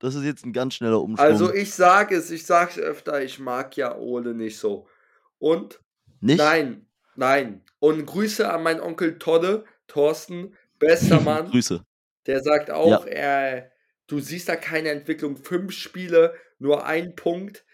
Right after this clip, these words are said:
Speaker 2: Jetzt geht's gegen Eintracht, gegen Stuttgart, gegen Leverkusen. International wird's jetzt schwer, glaub ich. Ähm,
Speaker 1: Ich denk, das Ding ist so gut. Also
Speaker 2: Ja, ja.
Speaker 1: ich hätt's euch gegönnt, aber ich sehe
Speaker 2: Wir müssen
Speaker 1: Bremen
Speaker 2: jetzt
Speaker 1: jetzt
Speaker 2: aufpassen mit unten, ne?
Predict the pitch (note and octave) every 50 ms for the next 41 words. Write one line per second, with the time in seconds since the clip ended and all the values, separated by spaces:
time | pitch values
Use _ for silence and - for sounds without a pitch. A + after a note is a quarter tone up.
0 | _ _ _ _ C#3+ D#3+ E3 E3 E3+ - - F3+ E3+ - - - D#3+ D3+ D3 D3+
1 | D3 - D#3 D#3+ E3+ F3 F3 - - E3+ E3+ E3 - - E3 D#3+ D#3+ D3 - -
2 | - E3+ E3 - F3+ F3 - - D3+ D3+ D3 C#3+ C#3 D3 D#3 D#3+ D3+ C#3+ C3+ C3+
3 | - C#3 C3+ B2+ C3 C#3+ D#3+ F#3 G#3 _ _ _ _ _ _ _ _ _ - -
4 | E3 E3 F#3+ F3 D#3+ D#3+ D#3+ - E3+ D3+ D3+ D3+ D3+ D#3 D3 C3+ C#3 D#3+ E3 E3
5 | - E3 D#3+ - - - - - C3 C3 C#3 C3+ C3+ C3+ C3 C3 C#3 C#3+ - -
6 | - - - _ _ _ _ _ _ _ _ _ _ _ _ _ _ _ _ -
7 | C3 B2+ B2+ B2+ B2+ B2 A#2+ A#2 A#2+ A#2+ - - - - - _ _ - _ -
8 | A#2 - - G#2+ F#2 - - G#2 - - G#2+ G2 G#2 - - G#2 F#2 - G#2 G2
9 | - - - - A#2 A2 A2+ G#2+ G2 - - - - - - - _ _ _ _
10 | _ _ _ _ _ - G#2+ B2 C3 - - - - A#2+ B2 - - A#2+ G2 A#2
11 | A2+ A2+ A2+ G#2+ G#2 G#2 G2 - - - - - - - F#2+ F2+ F2 G2+ A2 A2
12 | A2 G#2+ D#3 D#3+ E3+ F#3 G3 D3+ G#2+ F#3 F3+ F3 F#3 F#3 - F3 F#3+ F#3+ F#3+ -
13 | F#3+ F#3 D#3+ D#3 D3+ - D#3+ D3+ C#3+ C#3+ - - F3 E3+ F3 - _ - A#2 G#2+
14 | G#2 G#2 A2 B2 D3 D3 _